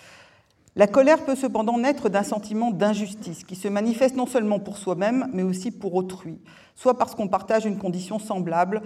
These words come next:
soit parce qu'on est en mesure de se projeter dans la situation d'autrui, dans sa liberté et sa subjectivité, comme dirait Sartre. Par exemple, je n'ai pas besoin de faire l'expérience que font les migrants en Méditerranée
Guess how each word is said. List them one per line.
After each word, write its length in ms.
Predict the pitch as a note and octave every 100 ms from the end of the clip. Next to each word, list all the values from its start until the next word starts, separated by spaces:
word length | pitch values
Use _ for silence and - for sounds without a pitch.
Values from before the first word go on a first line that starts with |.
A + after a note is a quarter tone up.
| - -
soit 200 | G#3+ G#3+
parce 160 | G3+
qu'on 160 | G#3 G3
est 120 | G#3+
en 60 | F3+
mesure 320 | F#3 F#3 A3+
de 80 | G3+
se 140 | F#3
projeter 560 | F#3 - A3+ A#3 A#3+ G#3
dans 100 | E3+
la 80 |
situation 520 | E3 G3 G3 F#3+ G#3 G3+
d'autrui, 600 | G#3 G#3 - F3 G3 -
dans 160 | C#3+ F#3
sa 160 | G#3+
liberté 680 | G3+ F#3 F3+ F#3 G#3 G#3+ G#3
et 40 | F#3
sa 160 | F3
subjectivité, 800 | F3 G3 F#3+ - - C#3+ C#3+ F3
comme 220 | F#3 F3 D#3
dirait 240 | E3+ E3
Sartre. 460 | - D#3+ C#3+ - - _ _ _ _ _ -
Par 140 | F3+
exemple, 440 | F3 F#3+ G#3+ G3+ -
je 140 | D#3 F3
n'ai 140 | E3+
pas 140 | F3
besoin 340 | E3+ G3 A#3 A#3
de 80 | F3+
faire 200 | F3+ D#3+
l'expérience 720 | F#3 F#3+ G3+ F#3+ G3+ G3 -
que 80 | F#3+
font 360 | F3+ - G3+ -
les 140 | F3 F3
migrants 560 | F3+ F3 F#3 F#3 E3+
en 80 | F3
Méditerranée 800 | F3 E3+ F#3 F#3+ F3+ D#3+ F#3+